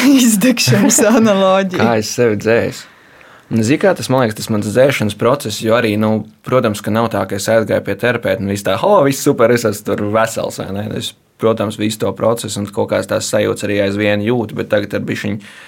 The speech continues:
Speaker 2: citādāku aspektu, un es viņas kaut kādā ziņā spēju kontrolēt un saprast, kad arī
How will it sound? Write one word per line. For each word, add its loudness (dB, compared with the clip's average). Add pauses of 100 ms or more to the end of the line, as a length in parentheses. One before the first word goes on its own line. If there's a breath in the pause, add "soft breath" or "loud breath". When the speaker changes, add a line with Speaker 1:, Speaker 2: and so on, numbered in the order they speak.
(160 loud breath)
Speaker 2:
citādāku -2
aspektu, -4
un -4
es -8
viņas -8 (640 soft breath)
kaut -4
kādā 2
ziņā 0
spēju -2
kontrolēt -2
un -4
saprast, -4
kad -2
arī -6